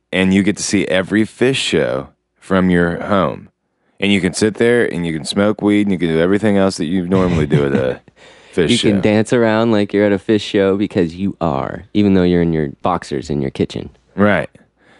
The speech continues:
Speaker 1: But see, I don't, you know, I mean, I guess that would be really cool. But I think that there's something,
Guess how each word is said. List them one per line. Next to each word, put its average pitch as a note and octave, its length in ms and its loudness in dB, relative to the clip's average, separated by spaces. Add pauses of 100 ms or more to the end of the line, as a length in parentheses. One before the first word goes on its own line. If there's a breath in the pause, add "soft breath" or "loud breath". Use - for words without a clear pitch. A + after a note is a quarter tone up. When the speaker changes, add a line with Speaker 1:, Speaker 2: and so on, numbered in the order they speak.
(140 soft breath)
Speaker 1:
But D3+ 200 0
see, E3+ 200 2
I D#3 80 2
don't, C#3 320 -4
you C3 160 -2
know, A#2 360 2 (200)
I C3+ 80 0
mean, D#3 220 0
I A2+ 160 -2
guess F3 220 -2
that E3 180 0
would B2+ 160 0
be A2 100 2
really F#2+ 280 0
cool. D2+ 380 -6 (760)
But C3 140 0
I C3+ 80 0
think C3 240 -4
that A#2 180 -2
there's G#2 180 0
something, G2 720 0